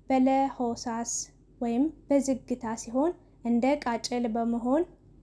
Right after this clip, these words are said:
የሚያገለግለውም ጽናጽል ነው። ይህም አይሁድ ጌታችን ለመያዝ ሲመጡ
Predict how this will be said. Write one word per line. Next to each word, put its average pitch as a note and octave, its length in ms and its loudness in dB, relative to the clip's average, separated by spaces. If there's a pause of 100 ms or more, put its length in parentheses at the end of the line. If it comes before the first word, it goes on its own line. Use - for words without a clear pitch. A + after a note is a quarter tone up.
(280)
የሚያገለግለውም C4+ 1120 2 (1200)
ጽናጽል A#3 720 0
ነው። A3+ 140 -4 (880)
ይህም C4 340 4 (200)
አይሁድ B3+ 460 0
ጌታችን B3+ 680 0
ለመያዝ A#3 500 0
ሲመጡ A#3 400 -2